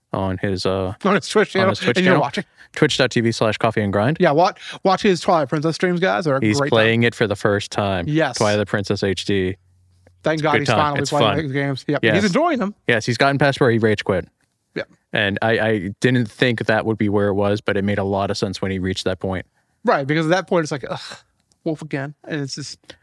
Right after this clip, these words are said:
Speaker 1: No, no, it was the part where he's flying through the, the canyon.
Speaker 2: Oh, that's the part where he rage quit.
Speaker 1: And he was
Speaker 2: I,
Speaker 1: playing
Speaker 2: I,
Speaker 1: on
Speaker 2: I
Speaker 1: the
Speaker 2: didn't see
Speaker 1: Wii,
Speaker 2: the
Speaker 1: so
Speaker 2: whole
Speaker 1: keep in
Speaker 2: stream.
Speaker 1: mind, that was, that was with motion controls
Speaker 2: Yeah,
Speaker 1: flying.
Speaker 2: that was,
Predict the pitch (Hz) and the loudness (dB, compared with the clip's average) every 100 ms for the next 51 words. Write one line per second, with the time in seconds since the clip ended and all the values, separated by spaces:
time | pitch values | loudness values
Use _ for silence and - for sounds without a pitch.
0 | - - - 165 160 147 131 117 113 131 | -18 -10 0 2 4 4 4 2 0 -2
1 | 117 110 98 - 110 107 98 104 95 92 | 0 0 -2 -2 0 0 -2 -2 -2 -2
2 | 87 82 98 95 90 104 98 87 - _ | -2 -4 -4 -4 -4 -4 -4 -6 -10 _
3 | _ _ _ _ _ _ _ _ _ 170 | _ _ _ _ _ _ _ _ _ -2
4 | 170 175 180 180 175 165 151 147 180 202 | 0 0 0 0 -2 -2 -2 0 -2 0
5 | 180 165 160 147 147 135 156 131 185 175 | 2 4 4 2 0 0 2 4 6 6
6 | 175 160 - - 240 175 165 147 196 175 | 6 6 4 6 6 6 4 4 4 4
7 | 151 196 117 127 147 131 113 135 139 110 | 6 4 4 4 4 2 2 2 2 0
8 | 117 107 127 175 113 104 - 101 92 147 | -2 2 2 2 -2 -6 -4 0 0 2
9 | 123 104 156 | 2 2 0